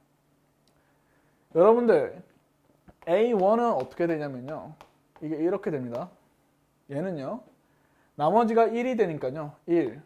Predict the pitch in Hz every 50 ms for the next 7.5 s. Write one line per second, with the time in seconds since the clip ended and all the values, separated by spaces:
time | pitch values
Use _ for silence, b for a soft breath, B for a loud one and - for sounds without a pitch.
0 | _ _ - 165 156 175 185 180 175 175 175 160 135 120 127 139 151 151 131 131
1 | 156 160 160 147 147 151 - 160 175 165 139 104 - - - _ _ _ _ -
2 | 151 143 147 156 160 - - 123 139 147 143 123 - - - _ _ - - _
3 | _ _ _ _ _ _ - - _ _ _ _ _ _ - 151 147 147 151 175
4 | 208 302 - - _ _ _ _ - - 160 165 190 185 185 180 - 160 156 -
5 | - 175 165 135 - - _ _ _ _ _ _ _ _ _ _ _ _ _ _
6 | _ - - - _ _ _ _ _ _ _ - 147 147 143 160 165 160 156 -
7 | - 208 _ _ - 202 165 120 -